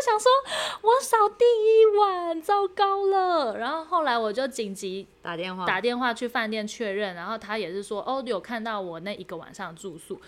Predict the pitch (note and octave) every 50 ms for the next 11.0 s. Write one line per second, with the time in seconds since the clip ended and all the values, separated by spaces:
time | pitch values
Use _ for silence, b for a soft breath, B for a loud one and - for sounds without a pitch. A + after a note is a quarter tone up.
0 | B B B - G#3+ A3 A#3+ B3 B3+ A#3+ A3+ - _ _ _ _ _ _ _ _
1 | _ _ _ _ _ _ - A3 A3 C4+ C4+ D4+ C#4+ D#4 D#4+ C4 A#3+ G#3+ G3+ G3+
2 | - C4 B3+ A#3 G3+ A3+ B3+ C#4 C4 A#3 G#3+ F#3 F#3 G3+ G#3 - B3+ A#3+ A3 F#3+
3 | E3+ D#3 D#3+ D#3+ F3+ E3+ - F#3 - A3 G3+ - B B B B B - G3+ A3
4 | C4+ B3+ C#4 C4 B3 B3 A#3 A3+ A3+ A3 A3 B3 G#3+ G3 F3+ E3+ D3 - - -
5 | F#3+ F#3 F#3 F#3 G#3+ G#3+ G#3+ A3 G#3+ G#3+ A3 A3 G3+ F3+ E3+ E3 - - E3 -
6 | - - _ _ _ _ _ _ - B3 A3 G#3+ G#3 F3 D3 D#3 - - - -
7 | - - - - _ - - - A3+ G#3+ G3+ F#3+ F#3 D#3+ F#3 F3 - F#3 G3+ A3+
8 | A3 G#3 F#3 E3+ - G3 G3 G3+ G3 G3 F#3+ - F#3 F3 - A#3 A#3+ A3+ - F#3+
9 | E3+ E3+ F3 - F#3+ F#3+ F#3 F#3+ F#3+ _ B3 A#3 - - - - B B B B
10 | B B _ - G4 E4+ C#4 B3+ A3+ B3 C4+ C#4 D4 D#4 C#4+ C4+ B3+ A#3+ A#3+ A#3+